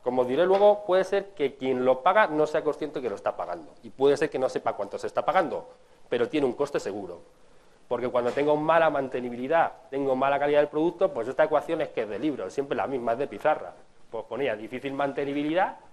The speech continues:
un software que tenía que tener mil líneas de código tiene diez mil, un software que no tenía que tener complejidades circulativas altas las tiene disparadas, un código que tendría que tener un dos por ciento de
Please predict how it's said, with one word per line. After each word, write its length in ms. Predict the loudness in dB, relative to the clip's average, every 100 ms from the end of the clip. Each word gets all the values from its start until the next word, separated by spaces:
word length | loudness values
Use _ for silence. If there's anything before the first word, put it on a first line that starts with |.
| -20 -14
un 120 | -10 2
software 260 | 6 6
que 100 | 4
tenía 200 | 0 0
que 100 | 0
tener 240 | 0 -2 -2
mil 180 | -4
líneas 200 | -2 -2
de 60 | -2
código 220 | -2 -2
tiene 200 | -4 -6
diez 200 | -4 -6
mil, 300 | -6 -8 -10 -20 -20 -20 -20 -20 -20 -20 _
un 160 | 0 4
software 340 | 6 6 6
que 100 | 4
no 80 | 0
tenía 180 | 2 0
que 100 | 0
tener 160 | 0
complejidades 420 | -2 -4 -4 -4 -4
circulativas 460 | -6 -6 -4 -4
altas 360 | -4 -4 -8 -6
las 180 | -8 -6
tiene 160 | -6
disparadas, 640 | -6 -6 -2 0 0 -4 -12 -20 _ -20 -10
un 120 | -6 0
código 340 | 2 2 0
que 60 | -2
tendría 180 | -4 -4
que 60 |
tener 180 | -2 0
un 60 | 0
dos 100 | 0
por 180 | 0
ciento 240 | -2 -4 -2
de 180 | -2